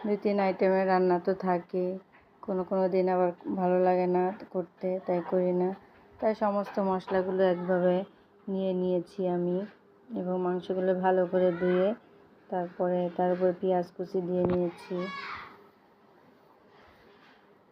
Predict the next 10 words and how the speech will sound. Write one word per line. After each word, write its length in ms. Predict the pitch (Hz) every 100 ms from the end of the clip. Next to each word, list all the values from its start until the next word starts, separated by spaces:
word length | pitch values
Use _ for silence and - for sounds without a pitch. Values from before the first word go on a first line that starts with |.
| _ - _ _ _ - - - -
এই 60 | 190 180
তো 80 | 190
দেখতে 360 | 185 190 -
থাকেন 420 | 190 185 196 185 196 - -
আর 260 | 202 190 190
আপনাদের 400 | 185 - 190 180
সাথে 200 | 190 185
গল্প 340 | 185 180 185
করতে 300 | 185 190 185
থাকি। 520 | 180 185 - 185 196